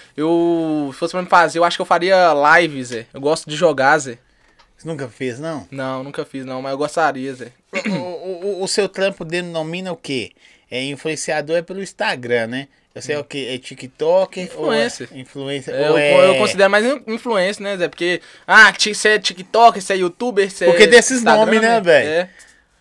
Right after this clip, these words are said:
Speaker 2: Cê é
Speaker 1: Aí eu
Speaker 2: tudo.
Speaker 1: sou influencer.
Speaker 2: <laughs> Sou influ-, sou influ-, tem alguém que cê é afim de gravar, velho, que cê não conseguiu?
Speaker 1: Afim
Speaker 2: Ou alguém
Speaker 1: de
Speaker 2: que já falou
Speaker 1: gravar,
Speaker 2: que você
Speaker 1: Zé?
Speaker 2: já chamou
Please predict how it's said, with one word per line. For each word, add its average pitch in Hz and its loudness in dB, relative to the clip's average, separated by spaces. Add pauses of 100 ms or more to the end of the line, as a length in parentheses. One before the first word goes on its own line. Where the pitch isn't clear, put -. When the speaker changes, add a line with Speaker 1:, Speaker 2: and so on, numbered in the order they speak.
(140)
Speaker 2:
Cê - -6
é 147 -2
Speaker 1:
Aí 147 -2
eu 165 0
Speaker 2:
tudo. 135 -4
Speaker 1:
sou 220 0 (240)
influencer. 185 -4 (360)
Speaker 2:
<laughs> - 2
Sou - 4
influ-, 220 -2 (440)
sou 165 2
influ-, 160 -4 (160)
tem 208 -2
alguém 135 -6
que - -16
cê 127 -8
é - -6
afim 107 -12
de 98 -18
gravar, 98 -10
velho, 92 -10
que - -18
cê 110 -12
não 107 -16
conseguiu? 110 -12 (540)
Speaker 1:
Afim 131 0
Speaker 2:
Ou 160 10
alguém 160 6
Speaker 1:
de 151 -4
Speaker 2:
que 156 0
já 147 2
falou 143 2
Speaker 1:
gravar, 165 4
Speaker 2:
que 156 -2
você 143 -4
Speaker 1:
Zé? 127 -6
Speaker 2:
já 135 -4
chamou 127 -4